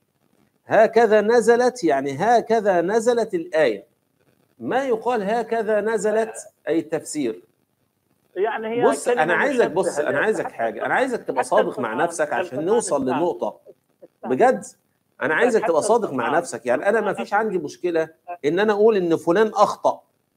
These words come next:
Speaker 1: لكن إن أنا أحاول أبرر لفلان دي مصيبة.
Speaker 2: أستاذ، حتى القرآن أكو آيات نوعين، أكو محكمات واضحات.
Speaker 1: يا
Speaker 2: أكو
Speaker 1: سيدي، أنا ما
Speaker 2: آيات
Speaker 1: تكلمت على
Speaker 2: مشبهات.
Speaker 1: المتشابه ولا المحكم.
Speaker 2: مشبهات.
Speaker 1: أنت بتدخلني ليه في المتشابه والمحكم؟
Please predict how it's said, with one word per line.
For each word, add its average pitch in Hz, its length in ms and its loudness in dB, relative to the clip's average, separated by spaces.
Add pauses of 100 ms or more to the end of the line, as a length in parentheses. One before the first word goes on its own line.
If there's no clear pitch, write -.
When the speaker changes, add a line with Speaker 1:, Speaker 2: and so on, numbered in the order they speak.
Speaker 1:
لكن 160 280 -2
إن 190 220 0
أنا 269 160 2
أحاول 262 420 2
أبرر 233 540 6
لفلان 202 480 0
دي 226 120 -2
مصيبة. 254 560 -4 (540)
Speaker 2:
أستاذ، 165 440 -12
حتى 220 300 -12
القرآن 143 640 -10
أكو 160 300 -14 (140)
آيات 180 200 -8 (100)
نوعين، 147 500 -10 (140)
أكو 160 240 -16
محكمات 165 800 -8
واضحات. 156 600 -4 (440)
Speaker 1:
يا 147 80 4
Speaker 2:
أكو 185 80 2
Speaker 1:
سيدي، 254 280 2
أنا 269 120 4
ما 269 140 2
Speaker 2:
آيات 247 160 2
Speaker 1:
تكلمت 226 460 0
على 196 200 2
Speaker 2:
مشبهات. 196 220 0
Speaker 1:
المتشابه 220 420 4
ولا 190 240 4
المحكم. 220 320 0
Speaker 2:
مشبهات. 160 240 -2
Speaker 1:
أنت 151 140 -2
بتدخلني 180 600 0
ليه 247 120 -2
في 220 100 -2
المتشابه 196 540 -4
والمحكم؟ 160 640 -2